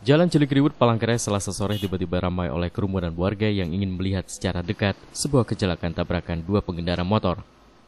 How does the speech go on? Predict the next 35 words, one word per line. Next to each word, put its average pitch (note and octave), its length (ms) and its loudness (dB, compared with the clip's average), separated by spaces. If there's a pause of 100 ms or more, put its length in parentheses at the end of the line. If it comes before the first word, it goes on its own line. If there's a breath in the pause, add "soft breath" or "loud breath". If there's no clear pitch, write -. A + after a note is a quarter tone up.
(380)
Petugas F2+ 400 -4
lalu F#2 240 2
lintas F#2 240 -4
Polres E2+ 240 -2
Palangkaraya F2 560 -2
yang F2 80 -2
tiba G#2 320 0
di F#2+ 160 -2
lokasi G#2 560 0
langsung D3 400 0
mengendalikan G2 560 2
lalu F2+ 320 0
lintas F#2+ 320 -2 (320 soft breath)
yang G2 160 0
sempat E2+ 320 -2
macet. D#2 320 -4 (400)
Kejadian A#2+ 320 6
berawal C#3 400 10
saat D3 320 2
Arif D3 480 4
bersama A#2 400 2
teman-temannya G#2+ 560 0
pulang G#2 320 2
dari F#2 240 0
menikmati F2+ 480 -4
libur G#2+ 400 0
lebaran G2 400 0
di G2 160 -6
sebuah F#2 320 -4
kolam F2 160 -2
renang F#2+ 400 -2 (320 loud breath)
di B2 80 -2
Jalan A#2 240 4
Cilikriwut, F#2+ 560 -2
Palangkaraya. F2+ 720 -2